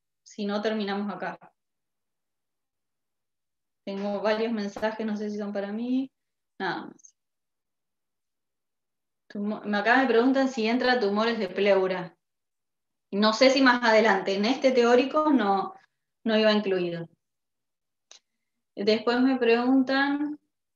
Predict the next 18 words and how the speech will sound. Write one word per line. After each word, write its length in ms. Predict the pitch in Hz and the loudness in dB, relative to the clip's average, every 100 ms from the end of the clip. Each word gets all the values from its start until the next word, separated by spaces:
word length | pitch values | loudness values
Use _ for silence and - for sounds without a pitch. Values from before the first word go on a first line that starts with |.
| _ _ _ _ _ _ - | _ _ _ _ _ _ -6
eh, 480 | 202 196 196 190 185 | -2 -2 -2 -4 -6
supongo 440 | - 196 202 208 214 | -8 -6 -2 0 2
que 120 | 208 | 2
la 120 | 185 | 4
parte 260 | 196 202 214 | 2 2 2
de 300 | 202 196 190 | 2 2 0
toracocentesis, 1000 | 202 202 190 190 196 202 220 233 294 - | 2 2 2 -2 -4 0 2 2 0 2
¿cómo 280 | 240 247 | 4 4
sé 180 | 247 240 | 4 4
cuando 220 | 254 233 | 6 4
llego 200 | 208 226 | 4 6
a 60 | 233 | 6
la 160 | 214 214 | 6 4
pleura? 400 | 226 214 196 - - _ _ _ _ _ _ _ - | 4 4 2 -6 -20 _ _ _ _ _ _ _ 2
Eh, 640 | 214 208 208 202 - - _ _ _ _ _ _ _ _ _ _ _ _ | 4 6 4 2 0 -6 _ _ _ _ _ _ _ _ _ _ _ _
uno 260 | 233 262 277 | 4 6 8
nota, 480 | 262 - 180 175 - _ _ | 8 6 0 -6 -14 _ _
¿sí? 500 | - 247 311 339 | -2 2 2 0